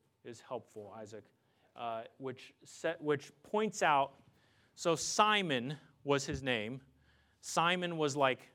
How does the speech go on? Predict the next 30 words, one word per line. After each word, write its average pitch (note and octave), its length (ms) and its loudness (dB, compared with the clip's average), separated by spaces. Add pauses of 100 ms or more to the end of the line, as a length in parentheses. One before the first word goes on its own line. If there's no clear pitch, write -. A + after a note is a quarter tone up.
(400)
Dave G#2 520 -4 (720)
or A2 80 -10
Mike. A2+ 600 -8 (380)
There's B2+ 120 -14
lots C#3+ 320 4
of, B2 240 -4
lots C#3 240 2
of C#3 120 -6
Daves C#3+ 400 2
and C3+ 100 -4
Mikes C3 360 0
in C#3+ 80 -8
the C3 80 -6
world, A#2+ 340 0
so - 120 -4
you C#3+ 160 -2
have D#3+ 200 0
to D#3 60 -4
clarify D#3 680 2
which, D3+ 460 -4
which D3+ 340 -4
Dave C#3+ 300 -2
do B2+ 80 -8
you A#2+ 80 -6
mean? A2+ 220 -10 (360)
Or C3+ 140 0
in C3+ 60 -4
this C#3+ 180 -4
church, C3+ 240 -4
Steve, A2 380 -10